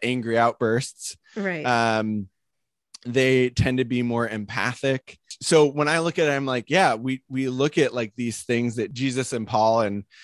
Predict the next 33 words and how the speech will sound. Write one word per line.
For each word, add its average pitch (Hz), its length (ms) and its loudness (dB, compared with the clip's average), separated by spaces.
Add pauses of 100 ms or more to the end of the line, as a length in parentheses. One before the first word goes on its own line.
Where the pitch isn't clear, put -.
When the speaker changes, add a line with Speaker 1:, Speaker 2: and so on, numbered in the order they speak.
(240)
Speaker 1:
uh, 104 380 2
you 113 140 -2
know, 101 260 -2 (220)
Hebrew 113 420 0
law 107 400 2 (400)
tells 165 320 2
us 123 220 -2
to 110 100 -6
do, 87 360 -6
right? 117 260 -2
The, 120 240 -6
there 123 300 0
is 147 220 2
this, 104 280 -6
like, 95 260 -6 (540)
these 123 200 -2
commands 131 600 0
that 113 140 -8
are 101 100 -4
given. 90 540 -8 (540)
And 131 160 -2
what 127 140 2
we 123 120 0
find 139 360 0
is 113 140 -4
that 107 180 -4
when 120 240 -2
we 120 140 -2
know 123 400 0
that 117 180 -4
we 120 140 -2
are 110 120 0
loved, 107 400 -4